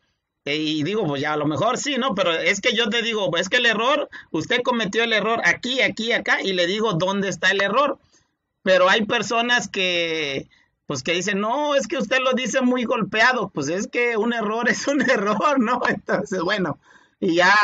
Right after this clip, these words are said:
ahí la recomendación fue que buscara otras palabras, otra-, <laughs> otras maneras de decirle al, al, al alumno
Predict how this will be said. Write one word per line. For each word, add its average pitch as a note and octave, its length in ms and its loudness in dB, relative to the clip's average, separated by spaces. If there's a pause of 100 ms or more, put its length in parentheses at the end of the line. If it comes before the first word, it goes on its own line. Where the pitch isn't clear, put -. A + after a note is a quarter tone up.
ahí F#3 320 4
la F3+ 160 2
recomendación E3+ 920 0
fue G3 260 0
que F#3+ 80 -2
buscara F3 580 2
otras F#3 440 2
palabras, E3 800 2
otra-, F3+ 280 0
<laughs> A3 140 2
otras G3+ 240 0
maneras F#3+ 500 0 (320)
de E3 200 4
decirle F#3 460 0
al, D#3 380 4
al, C#3 400 -2
al B2+ 280 -2
alumno A#3+ 520 0